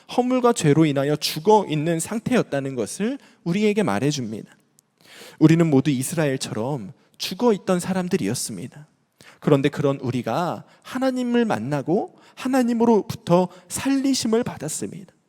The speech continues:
독생자 예수 그리스도를 이 땅에 보내시고 그분을 통하여 우리의 죄값을 대신 치르게 하셨습니다. 그리고 이 사실을 믿는 모든 사람들을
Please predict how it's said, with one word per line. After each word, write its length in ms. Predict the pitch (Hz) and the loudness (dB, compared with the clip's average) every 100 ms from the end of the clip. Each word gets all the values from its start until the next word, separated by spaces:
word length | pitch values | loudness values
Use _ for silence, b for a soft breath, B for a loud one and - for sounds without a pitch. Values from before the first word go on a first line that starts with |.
| _ B B B B | _ B B B B
독생자 480 | 190 - 214 202 190 | 0 2 4 6 6
예수 300 | 156 147 185 | 6 2 0
그리스도를 500 | - 156 - 160 156 | 0 -2 0 2 2
이 80 | 127 | 0
땅에 240 | 147 143 | -2 -4
보내시고 880 | - 117 147 - 98 110 123 123 123 _ B B | -4 -4 -4 -6 -8 -8 -8 -10 -14 _ B B
그분을 560 | - 190 202 202 202 - | 2 4 6 4 4 2
통하여 560 | 214 202 165 220 143 b b | 0 2 2 2 0 b b
우리의 420 | 202 202 240 254 247 | -2 0 2 0 0
죄값을 500 | 175 - 185 - 190 | -2 -2 -4 -4 -4
대신 400 | - 160 - 277 | -6 -4 -4 -4
치르게 360 | - 214 220 208 | -6 -6 -2 -4
하셨습니다. 680 | 185 180 - 101 143 170 _ _ _ _ _ _ _ _ _ _ _ _ B B | -2 -6 -8 -10 -14 -18 _ _ _ _ _ _ _ _ _ _ _ _ B B
그리고 260 | - 139 156 | 0 2 4
이 80 | 160 | 4
사실을 360 | 185 170 170 | 4 4 0
믿는 320 | 165 160 165 127 | 0 -2 -2 0
모든 340 | 165 208 220 | 0 0 -2
사람들을 760 | - 147 147 131 101 117 107 | -2 -4 -4 -4 -4 -4 -6